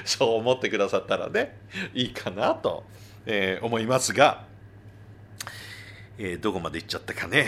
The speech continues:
えー、そう。えー、大祭司は食材の日の後ね。えー、そう。ほら、民の罪はな、食材の日ってこれイエス・キリストが十字架にかかられたってことですね。大祭司は華やかな衣を取り除いて脱ぎ、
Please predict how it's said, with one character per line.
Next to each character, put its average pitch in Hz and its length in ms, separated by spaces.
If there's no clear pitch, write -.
え 92 600
ー、 - 40
そ 90 280
う。 - 40
え 92 460
ー、 - 20
大 160 180
祭 202 200
司 - 140
は 139 220
食 135 220
材 131 160
の 117 80
日 117 120
の 104 100
後 95 160
ね。 185 220
え 107 380
ー、 - 80
そ - 300
う。 - 160
ほ 151 60
ら、 98 140
民 226 160
の 139 160
罪 208 300
は 120 120
な、 131 100
食 131 260
材 214 120
の 208 80
日 190 40
っ - 20
て - 80
こ 127 80
れ 113 80
イ 127 100
エ 180 60
ス・ - 100
キ 160 100
リ 127 100
ス - 40
ト - 60
が 120 100
十 120 200
字 123 100
架 151 80
に 127 100
か 131 100
か 123 100
ら 113 60
れ 107 100
た 139 140
っ - 80
て 107 80
こ 90 60
と - 60
で - 60
す - 60
ね。 147 180
大 160 240
祭 180 200
司 - 140
は 135 120
華 185 220
や 220 140
か 175 100
な 131 120
衣 170 400
を 151 60
取 170 260
り 180 40
除 180 300
い 175 60
て 113 100
脱 165 140
ぎ、 123 200